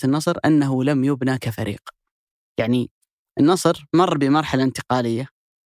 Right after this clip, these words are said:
ما تقدر اليوم تقارن النصر بالهلال. ليش؟ الهلال في نهائي دوري أبطال آسيا ألفين وأربعتاش اللي خسر أمام سيدني، سلمان الفرج كان موجود، ياسر الشهراني كان موجود، سالم الدوسري كان موجود. آه، لاحقا حتى نهائي ألفين وسبعتاش اللي كان ما قبل العهد هذا اللي تكلمنا عنه، ألفين وثمانتاش، ألفين وتسعتاش،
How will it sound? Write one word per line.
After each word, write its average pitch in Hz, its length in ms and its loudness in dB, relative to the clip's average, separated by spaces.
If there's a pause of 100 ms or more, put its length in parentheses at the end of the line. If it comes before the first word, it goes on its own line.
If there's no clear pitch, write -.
ما 226 140 4
تقدر 185 280 0
اليوم 175 180 2
تقارن 165 360 0
النصر 139 340 0
بالهلال. 120 360 -6 (240)
ليش؟ 139 320 -2 (640)
الهلال 196 260 2
في 160 80 2
نهائي 151 260 2
دوري 131 200 0
أبطال 131 200 -2
آسيا 127 240 -4
ألفين 131 220 -2
وأربعتاش - 520 -6
اللي - 100 -14
خسر 127 320 -2 (100)
أمام 123 340 -2
سيدني، 151 400 -2 (300)
سلمان 170 260 2
الفرج 123 320 -4
كان 120 140 -4
موجود، 110 320 -6 (180)
ياسر - 180 -8
الشهراني 104 420 -6
كان - 180 -4
موجود، 120 380 -4
سالم - 260 -4
الدوسري 127 340 -4
كان - 220 -4
موجود. 110 400 -4 (520)
آه، 131 420 -2
لاحقا 143 480 2
حتى 139 220 -2
نهائي 135 180 2
ألفين 127 180 -2
وسبعتاش 123 640 0
اللي 123 120 -2
كان 131 220 2
ما 143 80 4
قبل 123 380 -2
العهد 131 280 0
هذا 127 140 0
اللي 117 120 -4
تكلمنا 123 360 0
عنه، 127 140 0
ألفين 131 180 -2
وثمانتاش، 127 440 -2
ألفين 127 160 -4
وتسعتاش، 143 500 -2